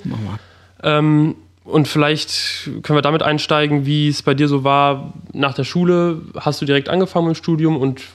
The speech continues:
Speaker 2: was, ähm, hat dich so dazu bewegt, ähm, da zu studieren?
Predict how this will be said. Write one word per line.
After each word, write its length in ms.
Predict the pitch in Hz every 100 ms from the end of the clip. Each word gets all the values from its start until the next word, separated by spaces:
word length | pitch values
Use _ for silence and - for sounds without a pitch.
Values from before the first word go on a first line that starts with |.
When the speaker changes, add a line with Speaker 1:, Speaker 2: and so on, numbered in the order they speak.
| _
Speaker 2:
was, 480 | 139 135 - - -
ähm, 260 | 131 127 127
hat 120 | 131
dich 80 | 131
so 80 | 127
dazu 400 | 135 123 - 131
bewegt, 600 | 127 127 127 - - - _ -
ähm, 340 | 123 120 123 - _ _ -
da 280 | 185 - -
zu 120 | -
studieren? 460 | - 123 123 120